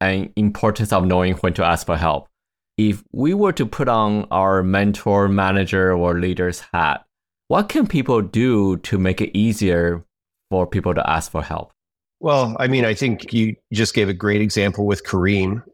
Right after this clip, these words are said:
Speaker 2: So when he asks proactively, "What are your blockers?" it comes down to psychological
Speaker 1: Mm.
Speaker 2: safety. If people think they'll be penalized for asking for help, they're not gonna ask for help. And so by asking you, "What are your blockers?"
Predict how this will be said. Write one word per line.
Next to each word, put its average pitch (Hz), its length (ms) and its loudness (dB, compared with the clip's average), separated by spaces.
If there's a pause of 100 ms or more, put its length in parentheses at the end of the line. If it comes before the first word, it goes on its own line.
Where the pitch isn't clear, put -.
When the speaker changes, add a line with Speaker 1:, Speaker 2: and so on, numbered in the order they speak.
Speaker 2:
So 117 180 0
when 104 160 2
he 101 220 0
asks 98 460 -2
proactively, 98 840 0
"What 98 220 2
are 101 60 4
your 95 160 2
blockers?" 92 640 -2 (480)
it 147 140 -4
comes 127 240 0
down 101 200 2
to 101 60 0
psychological 98 760 -2
Speaker 1:
Mm. 92 40 -6
Speaker 2:
safety. - 520 -2 (540)
If 123 240 -2
people 151 380 -2
think 113 400 0
they'll 120 240 0
be 113 180 0
penalized 120 880 0
for 110 160 0
asking 107 380 0
for 95 160 0
help, 95 360 -2 (120)
they're 123 100 0
not 139 200 2
gonna 113 140 0
ask 104 220 -2
for 92 120 0
help. - 340 -4 (300)
And 127 220 2
so 131 240 2
by 117 200 0
asking 113 540 0
you, 101 260 2
"What 113 180 4
are 117 80 4
your 104 180 2
blockers?" 98 760 -2